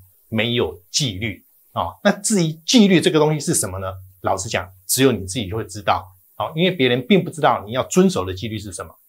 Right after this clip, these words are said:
OK，好，那这个题外话分享到这边。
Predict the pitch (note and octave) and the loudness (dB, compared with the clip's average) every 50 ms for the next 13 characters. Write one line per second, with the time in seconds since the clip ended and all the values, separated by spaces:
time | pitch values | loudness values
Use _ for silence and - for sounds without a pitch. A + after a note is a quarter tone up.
0 | _ _ - B2 A#2 C3+ A#2+ - - _ _ _ - C3 E3 G3+ G#3 - - _ | _ _ -4 -2 0 0 -2 -2 -4 _ _ _ 2 2 2 2 0 -4 -14 _
1 | _ - G#3 G#3 G3 F3+ F3+ F3+ F3 F3+ - F3+ E3+ - C#3+ D3 D3+ E3 D#3+ A#2 | _ 2 4 4 6 4 4 2 0 -2 -2 -2 2 4 4 6 6 6 4 4
2 | G#2 - - D3 D3 B2+ G#2+ A2+ A#2 A2+ A2 A#2+ A#2 A#2 | 2 -2 -4 -2 -2 0 2 2 2 2 2 0 0 0